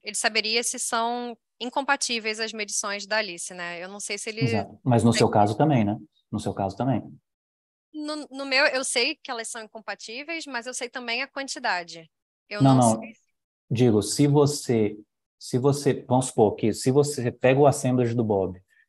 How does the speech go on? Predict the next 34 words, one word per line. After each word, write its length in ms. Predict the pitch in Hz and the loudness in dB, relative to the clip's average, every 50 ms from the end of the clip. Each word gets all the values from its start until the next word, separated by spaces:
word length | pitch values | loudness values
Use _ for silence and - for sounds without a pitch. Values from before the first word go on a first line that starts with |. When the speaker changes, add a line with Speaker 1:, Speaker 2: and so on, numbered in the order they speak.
| _ - | _ -16
Speaker 2:
e 40 | - | -10
se 120 | - - 113 | -4 -2 0
você 260 | 123 123 - - 131 | 0 0 0 0 -2
testa 420 | 135 - 123 113 107 - - 110 | 0 4 4 4 4 2 -2 -6
cada 300 | - - 123 131 143 143 | -2 2 0 2 2 2
par 380 | 143 - - 110 101 98 - - - | -2 2 2 2 2 2 0 -6 -4
e 120 | 123 113 | -4 -2
vê 180 | 98 107 110 110 | 2 2 0 0
que 120 | 110 110 | 0 -6
são, 440 | - - - 113 107 107 104 - - | -6 -4 -2 0 0 0 0 -2 -6
que 100 | - 113 | -4 -2
não 220 | 104 110 123 120 | 0 0 0 0
tem 220 | 110 - 113 107 101 | 0 0 -2 -2 -2
steering, 500 | - - - 127 160 170 127 101 104 - _ - | -6 -4 -2 0 0 2 0 -2 -4 -6 _ -6
então 280 | 120 104 - 107 107 | -6 -2 2 2 2
é 40 | 107 | 2
porque 280 | 107 113 - - 120 - | 2 -2 0 0 0 2
tem 180 | - 120 113 | 4 2 2
três 240 | 113 117 107 110 110 | 4 6 6 6 6
medidas 300 | 113 120 113 113 113 110 | 6 4 4 4 2 2
incompatíveis. 760 | 120 117 - 127 - 143 147 143 - 123 98 92 95 - - _ _ _ _ _ _ _ _ _ _ _ _ _ _ _ _ _ _ - | 0 0 0 2 2 2 0 2 0 -2 -2 -2 -4 -8 -10 _ _ _ _ _ _ _ _ _ _ _ _ _ _ _ _ _ _ -2
Mas 280 | 104 104 104 107 104 - | 2 4 4 4 4 2
se 200 | - - 127 127 | 2 4 4 6
você 600 | 123 139 139 139 - - - 135 127 120 113 107 | 8 6 6 6 2 2 4 4 6 6 4 2
vê 380 | 107 104 104 120 127 120 110 | 0 -2 2 2 2 2 2
que 300 | - - - - 117 110 | -2 -4 -6 -4 -2 0
não 320 | 107 110 120 131 160 185 175 | 2 2 2 4 2 2 2
tem 200 | - 139 127 113 | 2 2 0 0
steering, 540 | - - - 135 160 175 156 110 98 101 _ _ _ _ _ _ _ | -2 -4 -2 0 0 0 0 -2 -4 -6 _ _ _ _ _ _ _
você 140 | - - 117 | -10 -6 -4
não 120 | 113 113 | -4 -2
pode 220 | 107 113 113 110 - | 0 0 0 0 0
falar 200 | 120 113 120 127 | 0 2 2 2
nada, 320 | 139 123 110 98 95 - | 2 2 0 0 -2 -6